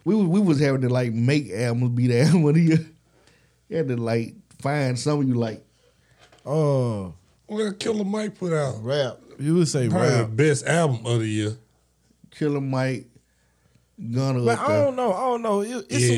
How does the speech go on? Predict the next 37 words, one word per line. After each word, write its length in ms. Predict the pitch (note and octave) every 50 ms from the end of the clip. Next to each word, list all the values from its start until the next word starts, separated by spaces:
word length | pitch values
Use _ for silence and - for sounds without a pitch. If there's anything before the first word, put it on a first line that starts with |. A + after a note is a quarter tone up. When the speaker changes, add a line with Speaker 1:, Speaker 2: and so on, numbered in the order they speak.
| A2
Speaker 2:
some 100 | - B3
good 80 | A3 F3+
works 340 | E3+ G3+ A3 G3 F3 D3+ E3
out 200 | D#3+ D#3 C#3+ C3
there. 120 | C3+ D3 D#3
Speaker 1:
Dunn 140 | F3+ A3 -
Trip 260 | - - D#3+ D#3+ D#3+
Speaker 2:
It 40 | D#3
was 120 | C4 C4 C#3+
Speaker 1:
had, 60 | C3+
Speaker 2:
some 80 | B2 A3
good 180 | G3+ G3 F#3+ F#3
works. 280 | E3 D#3 D#3 D#3+ F3+ F#3+
Speaker 1:
out 100 | D#3+ D3
of 60 | C#3+
all 240 | D#3 E3+ F3+ F#3 F#3 F3
twelve 280 | - - F#3 F3+ F3+
of 40 | E3
them, 120 | D3 C#3+ C3+
Dunn 220 | C#3+ C#3+ C#3+ C#3
Trip 240 | C3+ - D#3 C#3+ B2+
probably 240 | C#3+ C3+ C3+ C3 C3
had 100 | B2+ B2
about 360 | B2 B2 B2 A#2 A#2 A#2 A#2
three 220 | C3+ C3+ C3+ C3 B2+
of 80 | B2
them 200 | A#2 A2+ A2 A2 A2
that 120 | A2 A2
was, 160 | G#2+ G#2+ G#2+
like, 260 | G#2+ G#2+ A2 A2+ A2 - _ _ _ _ _ _ _ _ _ _ _ _ _ _ _ _ _ -
nice. 540 | G#2+ G#2 A2 A2+ A2 G#2+ G#2+ - - - _ _ _ _ _ _ _ _ _ _ _ _ _ _ _ -
Speaker 2:
You 120 | D3+ E3+
had 300 | E3 E3 D#3+ D#3 D#3 D3
the, 320 | C#3 D3+ C3 C3 C3 B2 A2+ G#2+
the 140 | A2 B2+ B2
Cottage 440 | A#2 - E3+ E3 E3+ E3+ F3 D#3 D3
Grove. 720 | C#3+ D#3+ E3 D#3+ D#3+ E3 E3 E3+ E3+ E3 F3 G3 G#3+